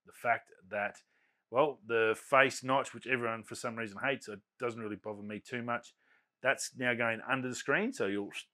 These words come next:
you'll lose that. You get a little hole punch for your, uh,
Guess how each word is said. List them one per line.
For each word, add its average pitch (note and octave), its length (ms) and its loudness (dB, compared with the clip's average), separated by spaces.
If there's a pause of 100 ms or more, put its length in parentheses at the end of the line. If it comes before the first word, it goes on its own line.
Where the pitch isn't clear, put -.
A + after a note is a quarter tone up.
(100)
you'll G#2 180 -4
lose C3 260 4
that. C#3+ 260 4 (200)
You G2+ 80 -14
get G#2+ 100 -2
a A2+ 40 -4
little A2 160 -2
hole C3+ 300 4
punch B2+ 340 -4
for A#2 140 -12
your, G#2+ 220 -6 (320)
uh, F#2+ 200 -8